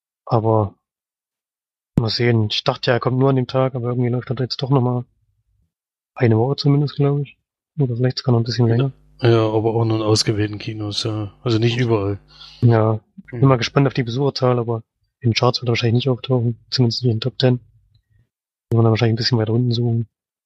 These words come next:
Speaker 1: Mal schauen. Aber war wieder ein schönes Erlebnis. War ein bisschen schwierig an dem Tag, <laughs> weil mein Auto ist kaputt gegangen und ich hatte ein bisschen Probleme, überhaupt bis zum Kino zu kommen.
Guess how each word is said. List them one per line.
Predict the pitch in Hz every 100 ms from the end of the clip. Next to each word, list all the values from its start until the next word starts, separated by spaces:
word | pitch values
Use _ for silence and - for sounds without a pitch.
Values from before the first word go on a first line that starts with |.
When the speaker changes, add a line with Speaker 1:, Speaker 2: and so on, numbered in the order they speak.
| _ _ _ _ _ _
Speaker 1:
Mal | 113
schauen. | 104 113 113 104 _ _ _ _ _ _ _ _ _ -
Aber | 117 110
war | 123
wieder | 117
ein | 107
schönes | 127 120
Erlebnis. | 110 120 123 113 - _ _ -
War | 123
ein |
bisschen | 113 127
schwierig | 147 156 139
an |
dem | 135
Tag, | 127 139 143
<laughs> | - - 190 -
weil | 190 _ - - - 247 - - 277 202
mein | 123 120
Auto | 143
ist | 135
kaputt | 139 147 -
gegangen | 143 139 143 139 - - _ -
und | 147 131 127 - _ _ _ _ _ _ _ _ _ -
ich | -
hatte | 117 113
ein | 117
bisschen | 123 131
Probleme, | 113 127 131
überhaupt | 123 120
bis | 131
zum | - 117
Kino | 143 143
zu | 139
kommen. | 143 151